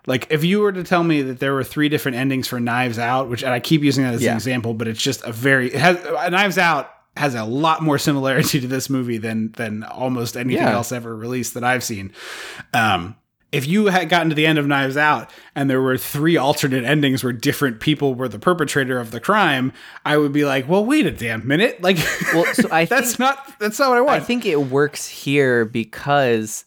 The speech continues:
Speaker 2: there are, there is evidence planted in, in, like, so each ending has, like, a few minutes of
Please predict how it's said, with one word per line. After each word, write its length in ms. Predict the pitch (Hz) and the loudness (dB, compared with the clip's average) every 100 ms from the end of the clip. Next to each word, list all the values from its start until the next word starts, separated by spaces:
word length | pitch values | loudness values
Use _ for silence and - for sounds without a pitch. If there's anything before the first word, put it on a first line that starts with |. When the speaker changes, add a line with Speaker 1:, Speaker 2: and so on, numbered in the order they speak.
| - | -14
Speaker 2:
there 460 | 113 120 123 - | -2 2 4 2
are, 460 | 113 117 117 107 - - | 2 6 6 4 -2 -4
there 240 | 117 120 - | 2 2 4
is 260 | 139 131 - | 2 2 0
evidence 640 | 117 123 113 104 104 - - | 0 2 2 0 0 -4 -8
planted 680 | - - 120 120 - 117 | -14 -2 0 0 2 0
in, 380 | 110 107 107 101 - _ _ _ _ _ | 2 0 0 -2 -8 _ _ _ _ _
in, 200 | 131 123 - | -2 -2 0
like, 140 | 120 | -4
so 160 | - 139 | -2 -2
each 220 | 156 151 | 0 0
ending 360 | 123 135 131 113 | 2 4 4 4
has, 220 | 120 113 120 | 2 2 2
like, 160 | 110 - | -2 -4
a 60 | |
few 260 | 113 - 135 | -6 0 2
minutes 280 | 127 120 113 | 4 2 0
of 140 | 107 | -4